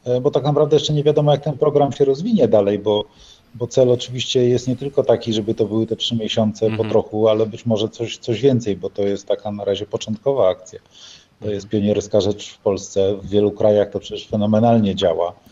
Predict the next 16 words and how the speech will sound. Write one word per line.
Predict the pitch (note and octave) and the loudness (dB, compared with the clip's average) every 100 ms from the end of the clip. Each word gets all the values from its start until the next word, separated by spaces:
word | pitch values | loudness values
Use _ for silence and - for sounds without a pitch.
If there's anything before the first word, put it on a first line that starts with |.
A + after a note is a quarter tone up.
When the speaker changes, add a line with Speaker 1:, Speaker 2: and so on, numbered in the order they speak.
| - - _ | -20 -20 _
Speaker 1:
Są | - G#2 | -10 -10
wikipedyści, | F#2+ - F2 G#2 G2+ - G2 | -10 -18 -6 -4 -2 -4 -8
którzy | G#2+ F#2+ | -8 -8
długo | F#2+ G#2+ B2+ G#2+ G2+ | -2 0 2 0 -2
siedzą | G#2+ F#2+ G#2 F#2+ | -2 -4 -4 -4
w | |
największych | G2+ F#2+ G#2+ G2 A2 A2+ | -4 -2 0 -2 -6 -6
muzeach | G2+ G2+ G2 | 0 0 0
świata | - - F#2+ - G2 G#2 | -2 -2 -2 0 0 0
i, | G#2 | -4
i | G#2+ A2+ A2 A2+ - | -10 -14 -20 -20 -20
chcielibyśmy | - B2 A#2 A2+ A2 B2 A#2 | -20 -12 -12 -10 -12 -10 -10
dzisiaj | A2+ C3 | -10 -6
do | B2 | -6
tego | A#2 A2 A#2 | -4 -6 -2
dojść. | F3 G#2 - - | -2 -4 -10 -20